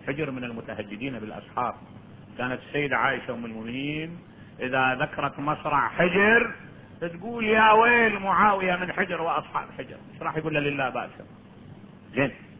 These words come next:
هذه وحدة. ويبكي: "يا ليتني ما فرضت يزيد على شؤون الأمة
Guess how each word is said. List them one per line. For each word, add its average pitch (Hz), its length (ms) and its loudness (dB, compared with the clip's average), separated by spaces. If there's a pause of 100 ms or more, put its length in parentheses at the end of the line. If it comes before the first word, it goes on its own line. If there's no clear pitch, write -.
(120)
هذه 160 180 0
وحدة. 160 340 -4 (680)
ويبكي: 190 380 0 (100)
"يا 208 200 6
ليتني 226 500 2
ما 226 200 6
فرضت 202 380 2
يزيد 156 480 0
على 123 400 0
شؤون 113 340 -2
الأمة 92 640 -6